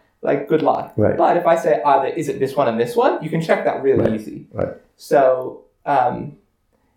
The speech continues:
Speaker 1: the, the, I think that's, I think it's still part of the Millennium Prize. Like, if you can prove P equals N P,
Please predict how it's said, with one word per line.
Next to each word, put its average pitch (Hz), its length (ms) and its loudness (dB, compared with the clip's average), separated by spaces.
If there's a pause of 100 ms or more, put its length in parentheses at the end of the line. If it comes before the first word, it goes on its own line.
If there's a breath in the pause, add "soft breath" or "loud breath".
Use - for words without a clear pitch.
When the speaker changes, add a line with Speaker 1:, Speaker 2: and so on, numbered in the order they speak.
(200)
Speaker 1:
the, 156 140 2
the, 151 440 -2
I 170 40 0
think 214 160 0
that's, 262 240 -2
I 175 60 0
think 196 160 -4
it's 220 140 -6
still 202 280 0
part 202 160 4
of 185 60 2
the 180 60 -2
Millennium 175 360 0
Prize. - 280 -2
Like, 139 100 -6
if 143 40 -6
you 180 100 -2
can 175 140 0
prove 175 400 2
P 165 100 -4
equals 151 220 0
N 147 160 2
P, 220 300 0